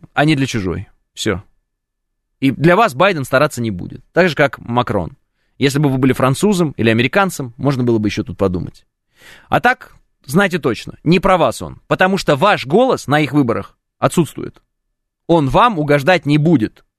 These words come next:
Ему нет смысла вам угождать. Он политик. Он приходит ко власти благодаря поддержке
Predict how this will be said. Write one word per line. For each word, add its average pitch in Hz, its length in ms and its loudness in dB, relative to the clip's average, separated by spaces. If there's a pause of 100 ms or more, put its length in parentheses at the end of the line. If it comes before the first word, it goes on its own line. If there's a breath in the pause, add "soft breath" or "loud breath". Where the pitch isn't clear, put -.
(460)
Ему 143 320 2
нет 156 300 2
смысла 156 420 0
вам 110 200 0
угождать. 104 420 -4 (960)
Он 156 220 2
политик. 143 640 -2 (200)
Он 143 140 0
приходит 139 380 0
ко 117 140 2
власти 170 460 0
благодаря 135 520 0
поддержке 147 680 -2